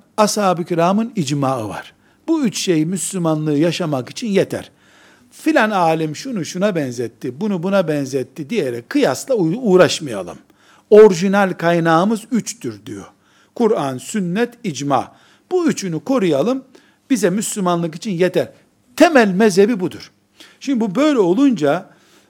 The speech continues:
bu mesela on ciltlik bir fıkıh kitabının dokuz cildi buna göre boş. O dokuz cildin yerine kendisinin on ciltlik fıkıh kitabı var ama. Kendi kafasına göre yeni bir mantık kuruyor.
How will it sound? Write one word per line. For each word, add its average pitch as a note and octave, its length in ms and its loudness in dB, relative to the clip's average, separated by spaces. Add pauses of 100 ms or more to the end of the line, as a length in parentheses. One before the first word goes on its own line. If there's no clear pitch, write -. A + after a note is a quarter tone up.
(120)
bu G#3 420 0
mesela F3+ 420 -2
on B3 300 4
ciltlik F#3 480 -8
bir G#3 80 -4
fıkıh G#3+ 340 -6
kitabının F#3+ 680 -2
dokuz G#3 420 6
cildi G3 340 -2
buna G#3 220 2
göre G3+ 260 2
boş. - 380 -2 (1200)
O E3 120 2
dokuz A3 380 2
cildin A3 280 0
yerine A3+ 360 4
kendisinin A3 460 2
on A#3+ 220 4
ciltlik G3+ 360 -4
fıkıh G3+ 200 -6
kitabı F3+ 320 0
var B2+ 140 2
ama. G#2 300 -12 (1200)
Kendi A3+ 440 4
kafasına A#3 580 4
göre B3 240 -2
yeni A#3+ 280 2
bir A#3 60 0
mantık F#3 560 0
kuruyor. E3+ 460 0